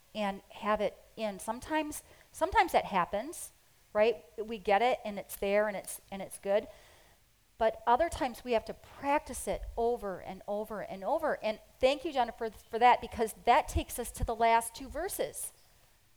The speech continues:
of this first chapter. Because if someone thinks himself to be religious and yet does not bridle his tongue but deceives his own heart, this man's religion is worthless.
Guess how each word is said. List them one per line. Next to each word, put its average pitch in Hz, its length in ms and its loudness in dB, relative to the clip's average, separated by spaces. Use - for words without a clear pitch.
of 226 340 4
this 233 240 -6
first 233 280 -6
chapter. 302 540 4
Because 269 320 -2
if 277 120 0
someone 349 420 2
thinks 330 320 -2
himself 294 400 2
to 285 80 -12
be 262 100 -8
religious 214 1160 -2
and 254 140 0
yet 269 240 4
does 254 240 4
not 240 480 -2
bridle 262 400 4
his 247 260 -6
tongue 330 380 -2
but 220 160 6
deceives 277 560 -6
his 247 240 -4
own 220 180 -4
heart, 311 380 -2
this 320 240 2
man's 247 320 -4
religion 214 540 -2
is 247 180 -8
worthless. - 680 -6